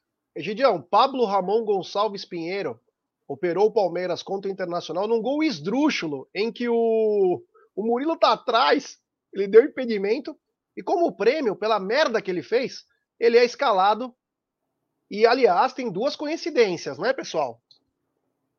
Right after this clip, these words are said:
Tem duas coincidências aí. O Pablo Ramon, que operou o Palmeiras contra o Internacional, fica no var, e uma coincidência estranha, né? Ramon Abate Abel, que é o nome do juiz que vai apitar, ele apitou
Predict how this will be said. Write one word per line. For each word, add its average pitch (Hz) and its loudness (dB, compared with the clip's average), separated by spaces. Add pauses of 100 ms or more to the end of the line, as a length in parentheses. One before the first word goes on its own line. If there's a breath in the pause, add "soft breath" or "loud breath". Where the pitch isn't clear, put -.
(280)
Tem 131 -14
duas 214 2
coincidências 226 -4
aí. 156 -4 (500)
O 160 -6
Pablo 240 4
Ramon, 196 0
que 190 -2
operou 180 0
o 214 -2
Palmeiras 170 -4 (280)
contra 190 0 (260)
o 151 -6
Internacional, 151 -8
fica 175 -6
no 226 2
var, 180 0 (440 soft breath)
e 349 0
uma 311 0
coincidência 277 -6
estranha, 185 -6
né? 160 -6 (520)
Ramon 208 4
Abate 175 2
Abel, 147 -2
que - -10
é 190 -2
o 175 -4
nome 160 -4
do 143 -6
juiz 147 -6
que 147 -10
vai 160 0
apitar, 170 -2 (340 soft breath)
ele 196 6
apitou 202 2